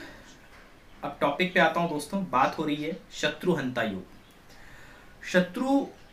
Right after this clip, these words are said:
यहाँ पे शत्रु श-, शब्द जब आता है, तो सबसे पहले शत्रु कौन से भाव से देखे जाते हैं? आ जाता है छठवां भाव, obviously।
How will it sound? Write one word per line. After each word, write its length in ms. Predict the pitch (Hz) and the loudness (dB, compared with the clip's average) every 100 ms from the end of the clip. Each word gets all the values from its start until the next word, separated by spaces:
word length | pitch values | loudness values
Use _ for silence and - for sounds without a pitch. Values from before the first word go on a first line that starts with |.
| - - - - | -20 -20 -20 -8
यहाँ 160 | 165 185 | -4 -2
पे 80 | 208 | 2
शत्रु 360 | 185 175 202 | 2 0 0
श-, 140 | 190 175 | 0 0
शब्द 320 | - 180 170 | 0 -2 2
जब 160 | 180 156 | 2 4
आता 240 | 139 165 | 2 2
है, 60 | 190 | 2
तो 60 | |
सबसे 240 | 180 - 180 | 0 -2 -2
पहले 180 | 170 | 0
शत्रु 360 | 180 156 - 185 | -2 -4 0 0
कौन 240 | 170 156 | 2 -2
से 100 | 175 | 0
भाव 260 | - 127 139 | 0 2 2
से 120 | 180 | 2
देखे 260 | 147 139 160 | -2 -2 0
जाते 260 | 139 135 | 0 2
हैं? 60 | 190 | 2
आ 80 | 151 | 4
जाता 220 | 139 175 | 2 0
है 60 | 175 | -2
छठवां 400 | 131 123 127 113 | -2 0 0 0
भाव, 340 | 95 - - | -2 -6 -6
obviously। 360 | 127 120 104 | -4 -4 -4